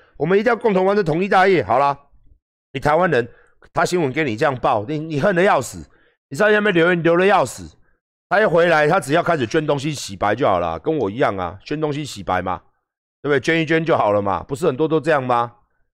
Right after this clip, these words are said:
对不对？然后你们就说：“啊，好啦，毕竟人家也是去大陆赚钱的嘛，人家也是要吃饭的嘛，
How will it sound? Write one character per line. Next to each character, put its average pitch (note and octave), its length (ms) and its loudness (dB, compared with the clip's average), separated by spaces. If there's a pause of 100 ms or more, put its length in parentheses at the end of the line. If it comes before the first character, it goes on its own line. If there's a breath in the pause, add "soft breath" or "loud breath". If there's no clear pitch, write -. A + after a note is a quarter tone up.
(300)
对 F#3 120 0
不 G3+ 40 4
对？ F#3+ 200 4 (240)
然 D#3 100 0
后 F#3 60 2
你 D#3+ 80 -2
们 D3+ 100 -2
就 F3+ 60 0
说 F3 240 -4
：“啊， D3 40 -4
好 C3 160 0
啦， C3+ 140 2
毕 F#3+ 140 -8
竟 F#3 180 -8
人 E3 100 -4
家 F3 180 2
也 C#3+ 60 2
是 E3+ 160 -8
去 E3+ 120 -14
大 F3 140 2
陆 E3+ 120 -2
赚 D#3+ 220 -2
钱 A#2 220 -6
的 A#2+ 100 -6
嘛， A2 220 -4 (260 soft breath)
人 D3+ 120 -8
家 F3+ 180 2
也 D3 60 2
是 F#3+ 140 -4
要 F3+ 80 2
吃 - 160 -8
饭 E3 240 0
的 C#3 100 -4
嘛， A#2 200 -4